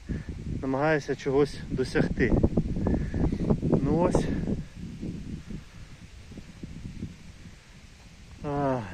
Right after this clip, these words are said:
боже, як же втрачається нитка розмови. Сам собі хочу пояснити щось про мотивацію, про бажання. Бажання і мотивації. Хм.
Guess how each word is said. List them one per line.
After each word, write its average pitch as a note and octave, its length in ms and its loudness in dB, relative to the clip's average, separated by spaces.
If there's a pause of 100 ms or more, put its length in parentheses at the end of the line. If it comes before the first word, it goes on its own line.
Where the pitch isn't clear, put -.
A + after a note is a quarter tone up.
(180)
боже, B2+ 300 -2
як D#3 100 4
же C#3+ 140 -2 (200)
втрачається C#3 560 -2
нитка C#3 340 -6
розмови. A#2+ 440 -2 (1120)
Сам B2+ 140 -4
собі C3 240 -6
хочу B2+ 320 -6
пояснити B2+ 600 -6 (580)
щось - 400 -10 (1160)
про B2+ 100 -8
мотивацію, A#2+ 760 -2 (340)
про - 180 -10
бажання. A2 680 -4 (1300)
Бажання C3+ 480 0
і C#3 100 2
мотивації. A2+ 840 -2 (3250)
Хм. A2 260 -4